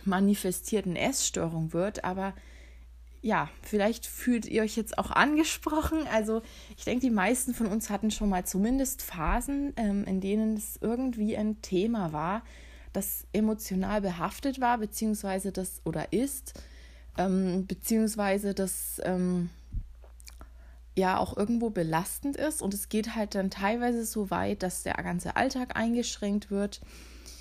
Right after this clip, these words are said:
ja, bis hin zu, eigentlich dreht sich das ganze Leben darum. Und unabhängig davon, in welchem Stadium ihr euch jetzt <laughs> gerade befindet oder auch nicht, ich wünsche es natürlich keinem,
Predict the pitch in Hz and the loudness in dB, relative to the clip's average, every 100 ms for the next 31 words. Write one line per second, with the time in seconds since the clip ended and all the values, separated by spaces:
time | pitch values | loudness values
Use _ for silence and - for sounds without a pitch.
0 | - - - - 180 143 151 208 - 208 | -18 -20 -20 -4 0 0 2 0 2 2
1 | 208 208 196 - 180 180 - 156 175 175 | 4 4 2 0 0 2 2 0 0 -2
2 | - 175 170 170 - 160 - 147 160 170 | -2 0 0 -2 -4 -4 -2 -2 0 0
3 | 147 147 170 165 151 139 135 135 139 156 | 0 0 2 0 0 -2 -2 -2 0 0
4 | 165 - - - - - - 277 277 233 | -2 -4 -14 -20 -20 -2 4 4 4 2
5 | 233 214 202 185 220 220 220 208 175 185 | 2 2 2 2 2 2 2 2 2 2
6 | 214 220 202 - 185 190 202 190 - 226 | 2 0 -4 -2 -2 0 0 0 2 2
7 | 190 202 208 208 - - 202 214 202 165 | 2 2 2 2 0 4 6 6 6 2
8 | - 208 226 202 185 175 165 196 254 277 | 2 2 4 2 2 2 4 4 4 2
9 | 196 - 226 240 220 196 190 196 175 - | -4 0 0 0 -2 -2 -2 -2 -2 -6
10 | 185 190 226 233 | -6 -4 -2 -4